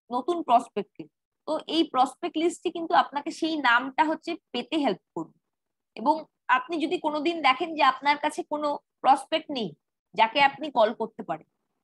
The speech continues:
তাহলে সেক্ষেত্রে আপনি আপনার social মিডিয়ার মাধ্যমেও কিন্তু,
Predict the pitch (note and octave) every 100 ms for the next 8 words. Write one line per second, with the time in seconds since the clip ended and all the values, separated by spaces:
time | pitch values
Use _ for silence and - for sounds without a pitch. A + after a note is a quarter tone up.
0 | - D4+ F4+ F#4 F#4 G4 F#4 F4 - D#4+
1 | D#4 - - C4+ C4 D#4+ D#4+ D#4 C4+ D#4
2 | D4+ - B3+ G#3 C#4+ D#4 D#4 C#4 -